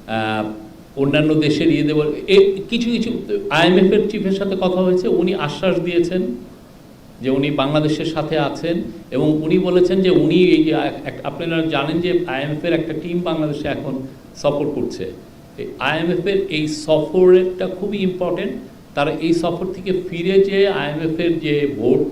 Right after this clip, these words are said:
তাকে বলবে যে তার ফাইন্ডিংসটা কি, সেই আলোকে আইএমএফ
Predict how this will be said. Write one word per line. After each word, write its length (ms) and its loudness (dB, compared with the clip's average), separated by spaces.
তাকে 260 -4
বলবে 320 0
যে 160 0
তার 380 -2
ফাইন্ডিংসটা 560 -4
কি, 280 -6
সেই 160 2
আলোকে 520 0
আইএমএফ 580 2